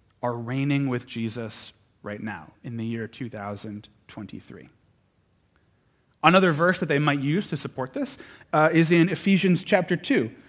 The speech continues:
where it says, "God raised Christ up from the dead and seated him at his right hand in the heavenly realms, far above all rule and authority, power and dominion."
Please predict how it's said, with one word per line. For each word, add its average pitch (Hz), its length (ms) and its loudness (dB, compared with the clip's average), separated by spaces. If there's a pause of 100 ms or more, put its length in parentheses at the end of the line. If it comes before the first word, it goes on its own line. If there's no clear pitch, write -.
(140)
where 175 140 6
it 170 80 4
says, 165 200 4
"God 170 400 6
raised 208 600 6
Christ 202 380 2
up 170 160 2
from 170 140 2
the 156 80 4
dead 135 460 2 (340)
and 135 160 -4
seated 190 320 0
him 175 160 0
at 151 80 0
his 139 160 -2
right 151 200 0
hand 143 360 2
in 131 100 -2
the 123 80 0
heavenly 147 420 0
realms, 127 500 0 (200)
far 214 380 8
above 190 260 8
all 196 240 10
rule 175 460 6
and 147 140 0
authority, 160 680 2
power 165 560 0
and 131 240 -4
dominion." 127 680 0